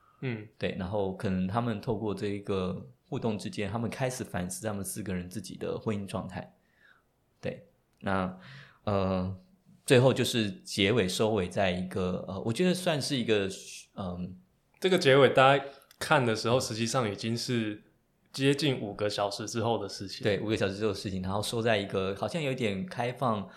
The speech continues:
Speaker 2: 不太确定的一个结局哈。但是整个这个，这个历程，我们就陪他们一起，一起度过，到底怎么从，嗯，一个只是很单纯的一个工作坊，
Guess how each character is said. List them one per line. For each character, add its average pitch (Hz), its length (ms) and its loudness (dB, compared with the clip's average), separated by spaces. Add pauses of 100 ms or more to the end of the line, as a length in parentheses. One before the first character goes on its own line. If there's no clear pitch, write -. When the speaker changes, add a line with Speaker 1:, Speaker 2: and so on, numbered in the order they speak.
(280)
Speaker 2:
不 - 60 -8
太 120 140 0
确 117 180 -2
定 101 140 -4
的 92 80 -4
一 90 40 -6
个 92 80 -4
结 95 260 -8
局 - 280 -14
哈。 - 100 -20 (360)
但 147 100 -2
是 143 180 0
整 110 160 -2
个 98 80 0
这 101 80 -4
个， 113 80 -6 (100)
这 104 100 -12
个 117 80 2
历 117 100 2
程， 107 140 -2
我 - 20 0
们 90 80 -4
就 101 80 -2
陪 98 180 -4
他 92 140 -4
们 95 140 -4
一 - 20 -4
起， 95 300 -10 (400)
一 - 60 -10
起 - 120 -6
度 98 220 -4
过， 92 200 -4
到 101 160 0
底 92 220 -4 (340)
怎 101 140 -4
么 92 160 0
从， 92 540 -2 (380)
嗯， 90 380 -6 (720)
一 113 80 -6
个 98 320 -2 (400)
只 110 140 -8
是 170 140 2
很 107 140 0
单 117 160 4
纯 127 160 -2
的 98 60 0
一 95 100 0
个 95 180 0
工 117 220 -2
作 120 200 -2
坊， - 160 -6